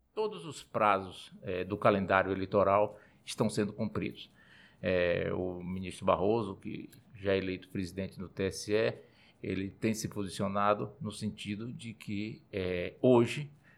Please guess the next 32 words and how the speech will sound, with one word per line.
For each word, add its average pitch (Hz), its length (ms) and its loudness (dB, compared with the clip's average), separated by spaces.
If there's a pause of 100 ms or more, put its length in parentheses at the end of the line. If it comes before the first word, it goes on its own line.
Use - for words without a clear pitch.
(140)
não 110 280 2
há 107 280 4
necessidade 107 680 0
de 113 80 -8
se - 180 -8
falar 104 560 4
em 135 340 -4 (300)
adiamento 101 600 2
de 98 100 -4
eleições 95 600 -4 (120)
e, 104 560 -2
e 123 140 0
eu 113 160 2 (120)
concordo 123 440 0
integralmente. 127 920 0 (160)
A-, 107 120 -2 (180)
acredito 117 480 -6
que - 100 -10
na 127 160 0
situação 104 640 -4 (300)
que 110 120 -6
hoje 107 440 -4 (120)
está, - 280 -2 (280)
ah, 90 500 -4 (160)
a, 80 680 -8
o 95 120 -10
se-, 95 340 -2
a, 92 340 0
a 98 40 2
justiça, 117 480 -6
o 185 60 -2
Brasil, 110 460 6